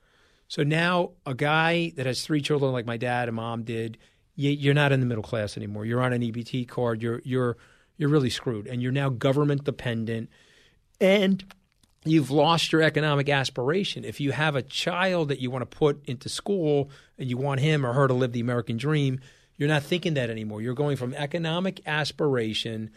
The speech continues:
to economic desperation in thirty to forty short years. And unfortunately, there were sixty plus million people like that. And so he stepped into that.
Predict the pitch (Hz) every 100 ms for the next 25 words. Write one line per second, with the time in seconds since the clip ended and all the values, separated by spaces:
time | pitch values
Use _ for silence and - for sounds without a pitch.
0 | - _ - - - 151 156 151 139 131
1 | - 131 135 - 131 117 107 104 117 113
2 | 127 110 - - 135 139 135 123 - 113
3 | 107 - 107 143 175 156 - - _ _
4 | _ _ 156 151 143 165 196 196 196 170
5 | 147 139 139 131 131 - - 160 - -
6 | 143 - 135 120 131 127 120 113 190 208
7 | 135 104 98 90 - _ _ _ _ _
8 | _ _ _ - - 139 131 - 151 139
9 | 139 175 - 185 156 160 165 165 160 160